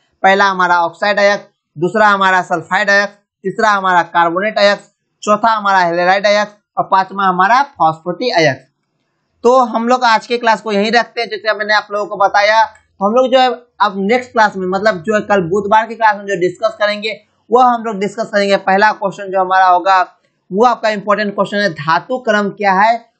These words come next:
और इसके विभिन्न चरणों को लिखिए। ये क्वेश्चन आपसे एग्जाम में पाँच नंबर में पूछता है,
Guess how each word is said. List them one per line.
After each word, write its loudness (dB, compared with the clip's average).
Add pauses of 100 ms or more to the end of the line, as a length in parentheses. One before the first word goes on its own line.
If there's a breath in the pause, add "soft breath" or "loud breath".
(120)
और 0
इसके 2
विभिन्न -2
चरणों 0
को -2
लिखिए। -2 (340)
ये 2
क्वेश्चन -2
आपसे -2
एग्जाम 0
में 0
पाँच 0
नंबर 0
में 0
पूछता -2
है, 2